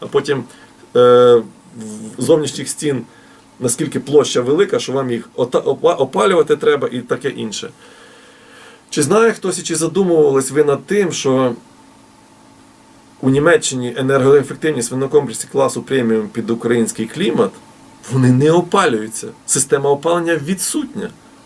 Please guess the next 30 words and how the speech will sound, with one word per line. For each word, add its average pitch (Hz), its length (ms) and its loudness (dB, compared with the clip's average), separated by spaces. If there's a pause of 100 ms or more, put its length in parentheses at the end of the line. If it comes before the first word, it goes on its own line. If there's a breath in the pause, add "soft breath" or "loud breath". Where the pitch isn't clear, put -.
(140)
Через 151 240 4
те, 170 140 4
що 156 140 -4
форма 139 320 2
квадратна, 214 640 0 (720)
а - 80 -8
все, 165 160 -2
що 151 120 0
треба 131 340 0 (280 loud breath)
підтопити 127 1000 0 (100)
по, 113 640 6 (480 loud breath)
е, 110 600 4
в 110 60 2
приміщенні, 165 600 2
все 147 200 2
це 147 120 0
виконується 139 560 0
через 131 240 0
рекуператори. 127 720 -2
Тобто 127 360 0 (640 loud breath)
дана 151 460 2
можливість, 131 640 -2
що 180 100 -4
таке 180 180 -2
теплообмінник? 135 680 0
Встановлюються 151 440 0
теплообмінники 135 580 0
на 110 80 0
таких 113 220 -4
свинокомплексах. 113 580 -4